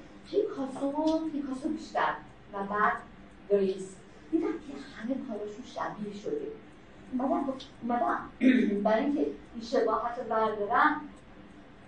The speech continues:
تکه چسبانی رو هم به کار گرفتم. یعنی کولاژ رو، یعنی کوبیسم رو ترکیبش کردم. ها؟ بنابراین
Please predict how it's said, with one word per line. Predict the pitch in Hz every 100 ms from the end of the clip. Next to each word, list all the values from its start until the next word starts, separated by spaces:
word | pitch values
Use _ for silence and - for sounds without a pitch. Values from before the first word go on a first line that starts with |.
| - -
تکه | - 262 254 - 254 226
چسبانی | - 233 226 - - 220 220 311
رو | 320
هم | - - -
به | 190
کار | - 208 208 156
گرفتم. | 143 - - - - - - - 196 214 - -
یعنی | 233 262 -
کولاژ | 240 233 233 240 294
رو، | 294 302 320 - - - - 196 - - -
یعنی | 226 247 254 - - - - - - -
کوبیسم | 269 254 277 285 311
رو | 349 - - - -
ترکیبش | 262 233 226 226 - 311 302 - - 208 -
کردم. | - 165 160 160 - - - -
ها؟ | 190 226 - - - - - - - - - - - - - - - - - - - - - - - - 220
بنابراین | 208 202 202 196 285 349